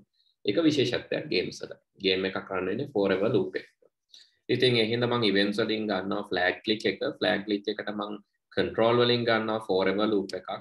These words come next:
forever loop එකේ මම කියනවා මේක move වෙන්න කියලා, අ, අංශක අනූවක්, අංශක අනූවක ඩිරෙක්ෂන් එකක් තියාගෙන, අ,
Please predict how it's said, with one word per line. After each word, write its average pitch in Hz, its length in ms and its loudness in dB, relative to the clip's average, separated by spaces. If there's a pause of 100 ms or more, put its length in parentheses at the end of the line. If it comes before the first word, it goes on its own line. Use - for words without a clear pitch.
forever 98 360 2
loop 98 300 0
එකේ 107 200 -4
මම 95 260 -2
කියනවා 101 380 0
මේක 95 240 -4
move 101 300 0
වෙන්න 113 260 0
කියලා, 110 380 0 (600)
අ, 104 60 2 (260)
අංශක 123 360 0
අනූවක්, 98 560 2 (300)
අංශක 98 340 -4
අනූවක 92 320 -2
ඩිරෙක්ෂන් 92 560 0
එකක් 92 120 -6 (140)
තියාගෙන, 95 460 -2 (560)
අ, 104 80 -2